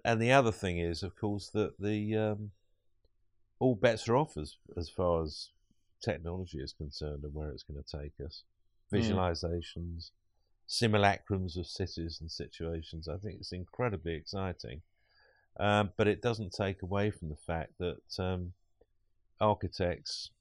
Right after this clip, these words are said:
Speaker 1: as professionals, have moral as well as contractual obligations to clients and to users.
Speaker 2: Yeah.
Speaker 1: And they,
Speaker 2: Well
Speaker 1: they just need to know what they're doing.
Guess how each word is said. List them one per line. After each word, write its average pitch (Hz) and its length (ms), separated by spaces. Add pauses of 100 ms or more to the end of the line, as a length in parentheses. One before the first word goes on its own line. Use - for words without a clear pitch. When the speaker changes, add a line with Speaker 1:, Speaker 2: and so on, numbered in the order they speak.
(140)
Speaker 1:
as 87 160
professionals, 85 800 (640)
have 101 180
moral 98 480
as - 160
well 85 140
as 78 140
contractual 82 640
obligations 78 800
to 73 100 (120)
clients 80 540
and 76 220
to 78 240 (200)
users. 85 640 (400)
Speaker 2:
Yeah. 123 280 (140)
Speaker 1:
And 113 120
they, 127 40
Speaker 2:
Well 127 120 (140)
Speaker 1:
they 127 140
just 123 180
need 127 260
to 131 80
know 123 240
what 117 180
they're 107 120 (120)
doing. 135 400